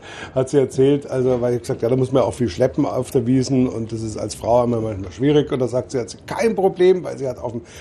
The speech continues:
Schiff gearbeitet und, äh, da war sie erst in der Station und da hat sie die ganze Zeit nur schleppen dürfen, rauf, runter, rauf, runter und da waren noch immer Treppen dazwischen und sie ist nur gerannt wie ein Pferdl, immer wie ein Pferdl.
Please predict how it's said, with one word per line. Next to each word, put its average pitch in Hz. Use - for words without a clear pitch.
Schiff 226
gearbeitet 156
und, 139
äh, 131
da 131
war 127
sie 123
erst -
in 120
der 175
Station 160
und 147
da 135
hat 143
sie 147
die 120
ganze 139
Zeit 135
nur 123
schleppen 175
dürfen, 151
rauf, 180
runter, 180
rauf, 151
runter 175
und 147
da 139
waren 139
noch 151
immer 143
Treppen 185
dazwischen 165
und 156
sie 165
ist 165
nur 220
gerannt 160
wie 165
ein 151
Pferdl, 131
immer 202
wie 170
ein 160
Pferdl. 123